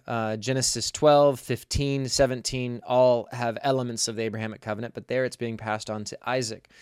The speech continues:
Now, let's flip a few chapters to twenty-eight thirteen. Genesis twenty-eight, just a few pages.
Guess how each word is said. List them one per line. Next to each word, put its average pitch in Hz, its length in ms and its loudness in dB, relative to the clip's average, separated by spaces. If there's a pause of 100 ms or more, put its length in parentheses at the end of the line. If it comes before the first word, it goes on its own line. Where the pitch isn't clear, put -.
(300)
Now, 180 540 0
let's - 120 -10
flip - 280 -4
a 120 80 -6
few 165 200 -8
chapters 143 540 -6
to - 120 -10
twenty-eight - 880 -6 (320)
thirteen. 143 640 -6
Genesis 131 400 -6
twenty-eight, 127 760 -6 (720)
just - 160 -20
a - 20 -20
few - 180 -12
pages. 113 560 -6